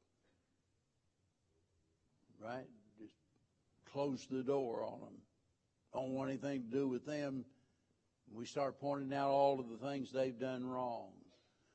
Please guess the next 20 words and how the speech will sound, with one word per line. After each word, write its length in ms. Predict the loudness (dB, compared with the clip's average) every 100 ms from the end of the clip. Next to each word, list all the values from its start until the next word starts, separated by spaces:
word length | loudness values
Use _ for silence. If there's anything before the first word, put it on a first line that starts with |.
| _
Whatever 460 | 4 4 6 4 4
it 140 | 2
is 300 | 2 2 2
that 160 | 0 -4
you've 280 | 0 0 0
been 240 | 0 0
through, 240 | 0 -2 2
whatever 420 | 4 4 4 0
you're 260 | 0 0 -2
going 580 | 0 0 2 2 0
through, 520 | -2 -2 0 0 0 -6 -12 _ _ _ _ _ -14
I 140 | 0 2
want 200 | 2 0
to 60 | 2
urge 320 | 2 2 0
you 120 | -2
to 100 | 0
let 460 | 2 4 2 0 2
God 320 | 6 6 4 0
use 480 | 0 2 2 0